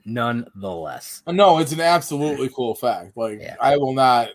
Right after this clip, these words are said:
Speaker 2: no, that is badass.
Speaker 1: Yeah, absolutely. All right, so I think that, uh, about wraps up episode three of Last Call at McLaren's.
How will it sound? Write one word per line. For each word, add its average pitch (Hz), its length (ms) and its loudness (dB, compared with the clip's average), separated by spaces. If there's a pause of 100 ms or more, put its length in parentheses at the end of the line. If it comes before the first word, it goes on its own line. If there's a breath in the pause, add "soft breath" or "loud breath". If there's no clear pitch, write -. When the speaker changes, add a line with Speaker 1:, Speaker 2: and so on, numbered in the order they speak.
Speaker 2:
no, 104 580 -4
that 127 200 4
is 117 160 0
badass. 104 920 0 (100)
Speaker 1:
Yeah, 78 240 -6 (120)
absolutely. - 520 -16 (640 soft breath)
All 143 180 6
right, 220 300 8
so 170 100 0
I 180 80 6
think 220 220 0
that, 196 340 6
uh, 170 240 8
about 160 220 6
wraps 156 420 4
up 180 260 4
episode 180 640 2
three 175 480 2 (460 soft breath)
of 131 180 2
Last 127 520 2
Call 160 340 4
at 151 60 -4
McLaren's. 160 840 4